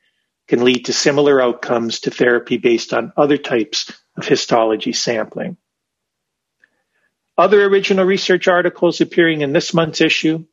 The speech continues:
include an assessment of individual lung cancer risk perception within a screening population, a description of immune checkpoint inhibitor-related pneumonitis in real-world settings,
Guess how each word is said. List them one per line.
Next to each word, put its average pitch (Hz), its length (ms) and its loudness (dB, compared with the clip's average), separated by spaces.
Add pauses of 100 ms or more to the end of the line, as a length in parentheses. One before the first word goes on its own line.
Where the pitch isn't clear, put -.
include 139 420 0
an 127 100 -6
assessment 147 640 -2 (340)
of 120 100 -2
individual 131 640 2
lung 156 240 0
cancer 151 420 0
risk 135 320 -2
perception 170 640 0
within 131 240 0
a 120 60 -4
screening 160 420 0
population, 160 800 0 (1000)
a 147 40 2
description 165 760 0
of 139 240 -4
immune 131 300 0
checkpoint 165 520 -2
inhibitor-related 135 960 0
pneumonitis 127 720 0
in 120 140 -2
real-world 139 560 2
settings, 156 680 -2